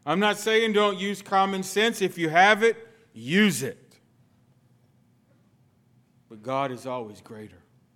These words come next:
God is always more. Two times during the service, we hear the same greeting,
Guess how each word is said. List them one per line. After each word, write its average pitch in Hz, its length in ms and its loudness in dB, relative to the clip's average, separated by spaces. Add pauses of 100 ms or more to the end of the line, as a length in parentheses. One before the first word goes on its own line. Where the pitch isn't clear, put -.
(1400)
God 165 280 4
is 151 160 -4
always 143 540 2
more. 127 500 -8 (1000)
Two 247 240 2
times 214 560 2
during 185 380 -2
the 160 320 -6 (960)
service, 170 640 -2
we 170 180 -8
hear 190 240 0
the 175 140 -6
same 214 560 -4
greeting, 175 640 -4